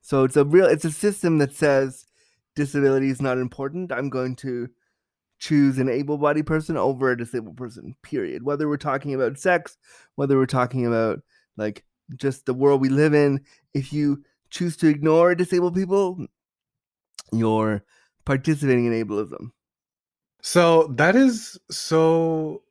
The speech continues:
Speaker 2: interesting because I, I, that's me as an able-bodied person, that's not normally something I think about until, like, it's presented to me. And now it's kinda, like, hitting me that, wow, there's actually a lot of things that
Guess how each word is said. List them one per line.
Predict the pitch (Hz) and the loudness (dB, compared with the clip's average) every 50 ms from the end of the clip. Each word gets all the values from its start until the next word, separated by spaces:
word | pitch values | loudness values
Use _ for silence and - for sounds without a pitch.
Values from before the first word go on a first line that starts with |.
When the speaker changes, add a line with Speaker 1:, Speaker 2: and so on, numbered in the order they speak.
| _ _ _ _ - | _ _ _ _ -4
Speaker 2:
interesting | 143 156 151 - - 156 143 - - 143 139 135 131 | -4 -2 -2 -4 -4 -6 -6 -4 -4 -2 -2 -2 0
because | 135 135 151 147 135 131 135 _ - _ _ _ _ _ _ _ _ _ _ - | -2 0 0 0 -2 -2 -6 _ -20 _ _ _ _ _ _ _ _ _ _ -4
I, | - 156 160 - - | 0 0 0 2 0
I, | 143 151 143 - _ _ - | -2 -2 -2 -6 _ _ -4
that's | 160 165 - - - - _ - | -4 -4 -4 -8 -14 -14 _ -8
me | 143 139 156 175 190 | -6 -4 0 2 2
as | 180 180 175 | 2 2 0
an | 175 - - | -2 -4 0
able-bodied | 143 131 135 135 143 135 123 127 131 131 135 135 135 - | 2 0 2 2 2 0 2 0 0 2 0 -2 -4 -2
person, | 139 135 131 - 147 139 143 135 | -4 -4 -2 -2 -4 -4 -4 -2
that's | 127 131 131 - - | -2 -4 -4 -4 -6
not | 127 123 131 131 131 135 139 | -4 -2 -2 -2 -2 -4 -4
normally | 127 123 123 120 123 123 123 | -6 -6 -4 -4 -4 -4 -6
something | 120 - 131 123 - 123 120 123 | -6 -6 -8 -6 -4 -6 -6 -6
I | 110 110 113 _ - | -6 -8 -10 _ -6
think | 135 131 131 131 | -4 -4 -2 -2
about | 135 117 123 123 123 123 - | -2 -2 0 0 0 -2 -2
until, | 131 117 113 113 - - 127 120 120 123 | -4 -4 -4 -4 -6 -4 -2 -2 -2 -2
like, | 131 123 117 110 113 127 | -2 -2 -4 -4 -4 -6
it's | 117 - - | -10 -10 -10
presented | _ - 117 110 - 110 107 113 - 131 131 | _ -8 -8 -4 -4 -4 -4 -4 -4 -6 -4
to | - 147 | -2 -2
me. | 139 143 147 151 143 _ - - - - - - - - _ - - | 0 0 0 -2 -4 _ -20 -20 -20 -20 -20 -20 -20 -20 _ -4 0
And | 135 139 | 2 2
now | 143 143 147 143 147 | 4 4 4 6 6
it's | 143 139 139 | 4 4 2
kinda, | - - 151 139 135 131 | 0 -2 0 0 2 2
like, | 127 127 120 117 117 _ _ - | 2 2 0 -2 -6 _ _ -14
hitting | 135 127 139 131 135 131 | -6 -4 -2 0 0 0
me | 127 123 | -2 -2
that, | 120 120 120 117 113 | -2 -4 -6 -6 -4
wow, | 110 113 117 117 113 104 98 104 110 110 110 | -2 0 0 2 0 0 -4 -6 -10 -14 -12
there's | 110 117 123 143 156 160 160 175 | -6 -2 0 0 0 -2 -4 -6
actually | - 135 135 135 - - 143 139 143 | -2 -2 -2 -2 -2 -2 0 0 0
a | - 151 | -2 -4
lot | 117 113 117 117 120 120 | -2 0 2 2 2 2
of | 123 123 - | 0 -2 -2
things | 131 123 123 123 120 117 113 | -4 -2 -2 -2 -4 -6 -4
that | 120 117 117 113 113 | -2 0 0 0 -2